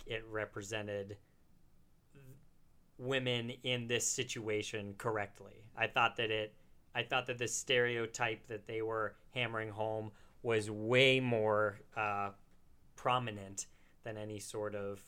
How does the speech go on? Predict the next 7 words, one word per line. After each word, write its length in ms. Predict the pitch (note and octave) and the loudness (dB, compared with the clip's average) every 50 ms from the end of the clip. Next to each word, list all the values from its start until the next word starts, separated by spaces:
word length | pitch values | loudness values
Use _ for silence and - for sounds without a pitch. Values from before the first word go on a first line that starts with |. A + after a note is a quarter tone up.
| - - - - - - - - | -20 -20 -20 -20 -20 -16 -10 -8
like, 180 | A2+ G#2 - - | -8 -8 -8 -8
strong-willed 920 | - - - - - A#2+ A2+ A2+ A2+ A2 A2 A#2 A2 A2+ A2 G#2+ G#2 A2 A2 - - - - - - - | -8 -6 -4 0 2 2 2 2 0 0 0 0 2 2 2 0 -2 -4 -10 -16 -20 -20 -20 -20 -20 -20
feminist 600 | - - - C3 B2 A#2+ A2+ A2 A2 - - - - | -20 -4 0 0 2 2 0 -2 -4 -4 -6 -6 -6
belief. 600 | A#2 G#2+ G#2+ A2 G#2 G#2 G2+ G2+ - - - - - - | -4 -4 -2 -4 -4 -6 -8 -10 -14 -18 -20 -20 -10 -8
Um, 440 | A2 G#2 G2+ G2 G2 G2 F#2+ G2+ - - - - - - - - - - - - - - - - - | -6 -6 -6 -6 -8 -10 -14 -16 -18 -18 -20 -20 -20 -20 -20 -20 -20 -20 -20 -20 -20 -20 -16 0 4
and 140 | G3 G3 F#3 | 4 6 6
again, 560 | D#3+ C3+ E3+ F#3+ G3+ D#3+ B2 A2+ A2+ B2 B2+ | 6 6 6 8 8 8 6 4 2 -2 -6